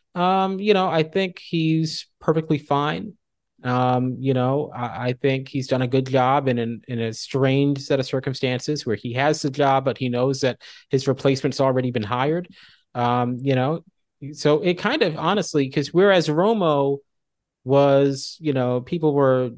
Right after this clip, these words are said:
genuflecting before him and washing his feet, right? You know, instead, Greg Olsen is kind of being humbled right out of the gate. Uh, and, you know,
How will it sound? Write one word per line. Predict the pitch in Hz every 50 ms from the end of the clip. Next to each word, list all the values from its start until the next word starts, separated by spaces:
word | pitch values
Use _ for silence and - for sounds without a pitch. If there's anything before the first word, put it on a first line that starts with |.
| - _ _ -
genuflecting | - 139 147 160 156 147 139 - 165 143 131 - 147 135 127
before | 123 120 - - 156 151 147 135
him | 131 135 127 120 117 113
and | 117 120 120
washing | 120 127 127 135 - - 143 127
his | 117 110 - -
feet, | - - 170 165 117 - - - - - - 120
right? | 113 110 117 135 139 - _ _ - - _ _ -
You | 127 123
know, | 123 123 120 120 117
instead, | - - 143 143 135 - - - 175 180 175 156 147 139 139 135 - -
Greg | - 139 151 156 135
Olsen | 147 156 175 165 - 165 135
is | 127 -
kind | - - 151 147 147 143
of | 131
being | 135 160 180 147
humbled | 123 147 208 302 - 135 90 92 - _ _ _ _ _ -
right | 127 123 120 120
out | 110 110
of | 104 101
the | 104
gate. | 92 98 90 82 80 - _ _ _ _ _ _ _ _ _ -
Uh, | 120 113 117 120 120 120 -
and, | 131 127 123 123 123 127 123
you | 120 139 139 135 127
know, | 123 123 117 117 120 - - -